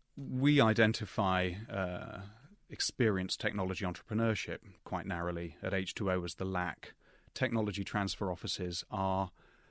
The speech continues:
resource limited, and I think that's inevitable in public institutions. Um, and they don't have the wherewithal to develop in-house a fully, uh, developed business plan that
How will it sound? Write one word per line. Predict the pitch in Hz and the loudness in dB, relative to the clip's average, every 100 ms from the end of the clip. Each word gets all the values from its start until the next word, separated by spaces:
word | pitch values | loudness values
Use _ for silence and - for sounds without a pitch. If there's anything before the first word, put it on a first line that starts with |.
| _ _ | _ _
resource | 123 117 135 120 - | -2 2 4 4 4
limited, | 110 104 - 90 | 2 2 0 -4
and | 107 | -2
I | 101 | -2
think | - 110 | -2 -4
that's | 95 - | -4 -2
inevitable | 101 98 95 98 90 | 0 2 0 -6 -4
in | 90 | -4
public | - 92 95 - - _ _ | -4 -6 -6 -10 -20 _ _
institutions. | - 95 - - 95 85 98 110 - - _ _ _ _ | -12 -8 -8 -6 -6 -6 -6 -6 -8 -16 _ _ _ _
Um, | 98 92 92 92 - - | -2 0 0 -2 -6 -4
and | 101 98 95 | 0 2 2
they | 104 | 2
don't | 104 117 113 117 | 2 4 4 4
have | - 98 90 - - - | 0 -4 -4 -8 -16 -6
the | 92 90 90 | -2 -2 -2
wherewithal | 101 95 95 98 90 87 85 | 2 2 2 0 -2 -4 -6
to | - | -6
develop | 95 98 101 95 98 | -4 2 2 2 -2
in-house | 95 101 131 92 - | -4 0 0 0 -2
a | 98 | -4
fully, | 90 - 98 92 90 85 - _ _ _ | -6 -6 -4 -2 -4 -6 -12 _ _ _
uh, | 95 90 87 85 | -2 -2 -2 -4
developed | 101 92 92 - - | -2 0 -2 -4 -6
business | 92 98 - | -6 -6 -8
plan | - 90 87 87 82 - | -6 -4 -4 -6 -10 -8
that | 92 | -8